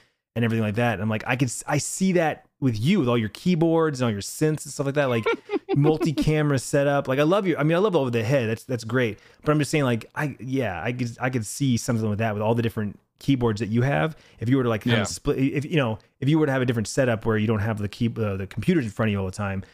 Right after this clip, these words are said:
Speaker 1: you could have, like, multiple keyboards, like, two on the left, one on the right, one in front of you, and you're just like, da, da, da, da, da, da. Like, oh, it's so good.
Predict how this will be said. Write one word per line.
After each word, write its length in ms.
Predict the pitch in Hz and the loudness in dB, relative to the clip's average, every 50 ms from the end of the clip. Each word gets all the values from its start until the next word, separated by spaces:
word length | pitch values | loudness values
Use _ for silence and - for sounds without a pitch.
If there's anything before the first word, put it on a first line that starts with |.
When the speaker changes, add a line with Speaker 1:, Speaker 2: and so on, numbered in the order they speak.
| _ _ _ _ _ - | _ _ _ _ _ 0
Speaker 1:
you 60 | 151 | 2
could 100 | 156 143 | 2 2
have, 100 | 117 110 | 2 0
like, 120 | 110 101 | 0 2
multiple 260 | 113 120 117 - 104 | 2 2 0 0 -4
keyboards, 340 | 101 - 127 117 113 113 104 | -2 0 0 2 2 2 0
like, 200 | 104 95 - - - | -2 -4 -8 -10 -6
two 180 | - 120 117 | -2 0 0
on 60 | 107 | 0
the 80 | 101 101 | 0 -2
left, 340 | 113 127 131 135 127 - - | 0 0 0 0 -2 -4 -6
one 140 | 104 101 98 | -6 -4 -4
on 60 | 95 | -4
the 60 | 98 | -4
right, 300 | 110 127 127 127 127 - | -4 -4 -2 -2 -4 -4
one 140 | 92 104 95 | -6 -6 -8
in 60 | 95 | -10
front 220 | - - 127 127 127 | -8 -4 -2 -2 0
of 40 | 127 | 0
you, 60 | 123 | 2
and 100 | 117 107 | 2 0
you're 60 | 104 | 0
just 80 | 101 - | -2 -6
like, 120 | 90 - - | -12 -12 -12
da, 100 | - - | -10 -10
da, 140 | - - - | -10 -10 -10
da, 80 | - | -10
da, 100 | - - | -10 -10
da, 120 | - - - | -10 -10 -8
da. 200 | - - - - | -8 -10 -10 -10
Like, 160 | 107 98 - - | -12 -14 -12 -12
oh, 200 | - - - - | -12 -12 -14 -16
it's 120 | - - | -18 -20
so 100 | - - - | -20 -20 -20
good. 220 | - - - - | -20 -20 -20 -20